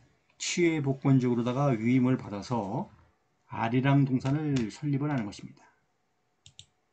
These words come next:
이 삼팔에, 예, 이곳에서 이 아리랑 동산을, 예, 북쪽 땅이 반, 남쪽 땅이 반씩 돼 있으니까 북쪽으로부터 유임을 받고 남쪽으로부터 유임을 받아서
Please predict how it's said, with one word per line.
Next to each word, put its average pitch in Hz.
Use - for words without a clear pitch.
이 104
삼팔에, 117
예, -
이곳에서 117
이 117
아리랑 123
동산을, 120
예, 101
북쪽 -
땅이 139
반, 131
남쪽 104
땅이 117
반씩 110
돼 110
있으니까 104
북쪽으로부터 135
유임을 123
받고 139
남쪽으로부터 143
유임을 123
받아서 104